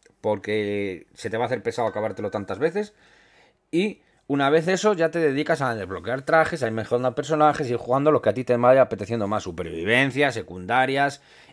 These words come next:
Eh, no sé si habrá todavía gente jugando en este modo, en el de, me saldrá, en la sala del peligro. No sé si habrá gente, ya os digo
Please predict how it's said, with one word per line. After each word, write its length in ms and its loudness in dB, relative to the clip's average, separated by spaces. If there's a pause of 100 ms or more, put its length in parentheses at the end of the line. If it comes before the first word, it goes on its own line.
Eh, 600 0
no 120 -2
sé 100 -4
si 140 -4
habrá 380 0 (180)
todavía 480 0
gente 260 -6
jugando 640 -2 (640)
en 440 -2
este 240 -6
modo, 340 2
en 80 0
el 260 -4
de, 680 -2 (460)
me 120 -10
saldrá, 460 -4 (880)
en 140 -2
la 80 0
sala 220 2
del 160 0
peligro. 480 0
No 160 -4
sé 160 -6
si 100 -6
habrá 180 -4
gente, 300 -10
ya 100 -6
os 80 -10
digo 320 -4